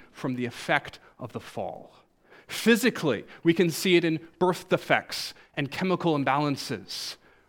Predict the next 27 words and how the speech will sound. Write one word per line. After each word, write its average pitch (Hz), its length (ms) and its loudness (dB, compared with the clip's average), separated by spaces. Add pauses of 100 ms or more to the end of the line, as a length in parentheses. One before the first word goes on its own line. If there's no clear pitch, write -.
(380)
People - 460 2
marred 165 600 4 (220)
by 143 200 6
the 156 100 0
fall. 151 640 0 (260)
It's - 140 -2
affecting 202 500 2
even 196 280 0
our 170 160 0 (200)
D 185 220 4
N 180 100 6
A, 185 300 6
every 165 200 0
part 214 260 2
of 175 60 2
it. 151 40 -2
It, 180 220 2
it's 185 120 -4
all 226 200 4
broken 180 880 4 (260)
because 170 360 6
of 147 120 -6
sin 175 340 -2
that's 151 160 -4
entered 135 280 -4
the 123 80 -8
world. 113 440 -8